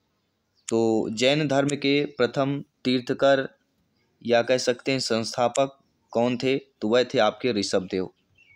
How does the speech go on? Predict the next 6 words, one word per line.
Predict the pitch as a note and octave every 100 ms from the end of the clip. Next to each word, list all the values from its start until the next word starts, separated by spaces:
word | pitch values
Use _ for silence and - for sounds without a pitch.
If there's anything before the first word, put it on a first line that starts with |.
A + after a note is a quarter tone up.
| _ _ _ _ _ _ _ _ _ _ _ _ _ _ _ -
किसकी | - D3
बात | C3+ C3
कर | C3+
रहे | C3+
हैं | C3+
दोस्तों? | C3 -